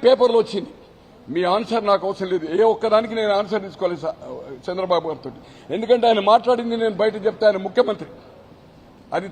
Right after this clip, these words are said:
తప్పుగా సంకేతం పోతుంది. సార్, ఐదు ఎకరాలు ఇప్పుడు ఏదైతుందో ఇరవై ఐదు కోట్ల ప్రాపర్టీ, సెప్టెంబర్లో మళ్ళీ వస్తున్నాం. లాస్ట్ వీక్ అమెరికాలో ఉన్నాడు ఆ జీపీ, we are going to give five acres to the, అక్కడ గెస్ట్ హౌస్లు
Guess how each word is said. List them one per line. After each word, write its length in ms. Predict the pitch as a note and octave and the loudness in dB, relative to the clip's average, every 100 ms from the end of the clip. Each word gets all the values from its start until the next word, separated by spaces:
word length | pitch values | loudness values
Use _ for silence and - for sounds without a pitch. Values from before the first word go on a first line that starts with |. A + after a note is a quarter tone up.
| G3+ | 0
తప్పుగా 340 | G#3 B3+ C4 A3+ | 0 2 2 4
సంకేతం 380 | G#3+ G#3 A3 G3+ D3+ | 0 0 0 -2 -4
పోతుంది. 300 | F3 D3 - - - - - - - | -6 -8 -12 -18 -20 -20 -20 -20 2
సార్, 200 | A3+ C4+ - - - - - - - - F#3+ | 4 4 -2 -16 -20 -20 -20 -20 -20 -4 0
ఐదు 120 | A#3 A3+ | 2 2
ఎకరాలు 320 | A#3 B3 B3 A#3 | 2 4 2 0
ఇప్పుడు 180 | G#3+ G#3+ | -2 -2
ఏదైతుందో 420 | G#3 G3 G#3+ G#3+ G3 | -2 -4 -4 -2 -2
ఇరవై 180 | F#3+ G#3 | -2 -2
ఐదు 100 | F#3+ F3+ | -2 -4
కోట్ల 200 | F3+ E3+ E3 | -6 -4 -4
ప్రాపర్టీ, 340 | E3 D3+ - - - _ - - - - - | -6 -6 -16 -20 -20 _ -20 -20 -20 -8 -4
సెప్టెంబర్లో 560 | G3 A#3 A3+ A3 A3 G3+ | 0 2 2 4 2 2
మళ్ళీ 120 | F#3+ | 2
వస్తున్నాం. 300 | C4+ G#3 G#3+ G#3 F#3+ | 0 -2 -4 0 0
లాస్ట్ 200 | F#3 G#3 | -2 -6
వీక్ 180 | A#3 - - - - D#3 | -8 -10 -20 -20 -6 -2
అమెరికాలో 400 | G#3+ A3 G#3 G#3 | 0 0 0 0
ఉన్నాడు 200 | G3+ G3+ F#3 | 2 4 2
ఆ 20 | E3 | 0
జీపీ, 260 | G#3+ B3+ D#4+ - - - - | -6 -6 -6 -10 -20 -20 0
we 60 | F3 | 4
are 100 | G3+ F3+ | 6 6
going 180 | A3+ - - A3+ | 4 4 -6 -8
to 60 | G3 | -6
give 120 | A#3+ B3+ - | -4 -4 4
five 160 | A3 A#3 | 4 4
acres 260 | A3+ A3+ - | 0 -6 -6
to 60 | A3 A#3 | 0 2
the, 80 | C4+ - - - - - - - - G3+ | 2 -2 -16 -20 -20 -20 -20 -20 -2 0
అక్కడ 160 | B3 A#3+ G3+ | 2 2 2
గెస్ట్ 180 | B3 D4 | 4 4
హౌస్లు 240 | D4 C4 | 4 2